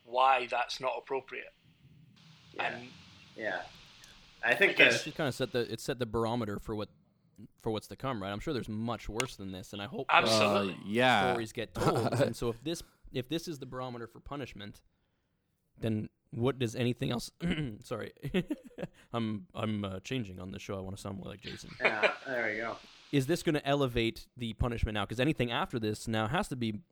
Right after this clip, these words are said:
Speaker 3: much more severe if it's more severe than this.
Speaker 2: It's always hard. A common criticism you always get to with, with not even just in wrestling, in, in any type of popular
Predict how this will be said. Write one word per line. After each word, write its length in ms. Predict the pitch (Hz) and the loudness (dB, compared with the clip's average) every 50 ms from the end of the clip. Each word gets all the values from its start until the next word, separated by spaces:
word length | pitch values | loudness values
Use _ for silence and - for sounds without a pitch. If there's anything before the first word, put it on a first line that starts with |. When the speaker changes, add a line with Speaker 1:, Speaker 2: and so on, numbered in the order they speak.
| _ - - _ - | _ -20 -20 _ -2
Speaker 3:
much 220 | 131 143 - - | -2 0 0 2
more 120 | 127 117 104 | 0 0 -2
severe 480 | - 113 107 110 135 156 123 107 110 - | -2 -2 2 4 4 4 4 4 2 2
if 180 | 143 156 - - | 2 0 2 0
it's 160 | 123 - - | -2 -2 0
more 160 | 117 117 113 110 | 0 2 2 2
severe 360 | - - 123 117 113 107 110 | 0 -2 0 4 4 4 4
than 140 | 123 143 180 | 4 2 2
this. 240 | 240 294 - - - | 0 0 -2 -4 -6
Speaker 2:
It's 100 | - - | -2 0
always 300 | 120 120 117 110 107 107 | 2 2 2 2 0 0
hard. 320 | - 104 104 104 104 101 - - - 110 | 0 2 2 2 2 0 -2 -6 -10 -10
A 40 | |
common 340 | 107 - 123 127 131 127 120 | -4 2 2 4 4 2 0
criticism 540 | - - 117 110 110 - - 117 101 101 107 | 0 0 0 0 0 -2 -4 -4 -6 -8 -8
you 100 | 104 104 | -6 -6
always 220 | 101 101 101 98 - | -4 -4 -4 -8 -6
get 240 | - 107 101 98 - - - | -2 -2 -2 -2 -2 -6 -12
to 140 | - 104 98 95 95 98 | -14 -12 -12 -12 -12 -14
with, 120 | 98 104 107 | -14 -12 -12
with 100 | 104 98 - - - - - - - - 135 | -14 -14 -16 -20 -20 -20 -20 -20 -10 0 4
not 160 | 147 156 147 | 6 6 6
even 220 | 147 127 120 117 | 6 4 2 0
just 240 | 117 107 101 - - | -2 -4 -6 -6 -8
in 80 | 107 101 | -4 0
wrestling, 540 | 104 107 110 - - - 107 101 95 95 | 2 2 2 0 -2 -4 -4 -4 -4 -4
in, 300 | 95 95 101 104 113 113 | -4 -4 -4 -4 -2 -2
in 60 | 110 117 | 0 0
any 200 | 120 120 120 113 | 0 0 0 -2
type 240 | - 113 110 - | -2 -6 -8 -6
of 120 | 104 - - - | -8 -8 -6 -4
popular 320 | 110 107 - 101 101 | -4 -4 -6 -8 -12